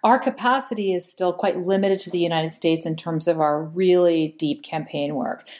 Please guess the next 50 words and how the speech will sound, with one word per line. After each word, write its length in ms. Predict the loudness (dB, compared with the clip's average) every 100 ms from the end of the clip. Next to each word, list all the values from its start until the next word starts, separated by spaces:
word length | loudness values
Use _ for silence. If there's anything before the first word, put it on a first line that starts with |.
| -2
We 100 | 2
do 180 | 4
some 440 | 4 2 2 4 4
campaigning 580 | 4 0 -2 -2 -2 -2
with 160 | 0
the 80 | 0
European 680 | 2 2 2 -2 -4 -2 -2
Union 500 | -2 0 4 6 6 4
and 120 | 0
with 200 | -2 0
Parliament, 480 | -4 -2 -6 -10 -4
the 80 | 0
U 160 | 2 2
K 160 | 0
Parliament. 480 | -2 -4 -4 -6 -8 -14 -20 -18 -2
We 120 | 2
did 180 | 6 6
actually 760 | 4 -2 -6 -2 0 2 0 -6 -10
campaign 600 | 0 0 0 0 0 0
the 80 | -2
film 280 | -2 -2 2
Boy 180 | 2 2
Who 140 | -2
Harnessed 340 | -4 -4 -4
the 80 | -2
Wind. 560 | -2 0 2 6 4 4 -8 0
That 120 | 0
was, 320 | 0 -4 -6 -4
again, 240 | 0 2
another 320 | 2 0 0 0
Netflix 560 | -2 -4 0 0 0
story 640 | -8 -8 -2 2 2 2 0
that 220 | -2 -2
told 180 | -2 -2
the 80 |
story 400 | -4 -2 0 2
of 180 | 0 0
William 280 | 0 0 -2
Kamkwamba, 640 | -6 -2 0 2 2 0
who 80 | 0
built 200 | -2 -2
these 160 | -2 -8
amazing 360 | -8 -6 0
windmills 520 | 4 4 6 4 2 -2
and 140 | -2
brought 220 | 0 0
water 240 | 0 -2 -4
to 120 | -10
his 220 | -8 -6
village. 380 | -2 0 0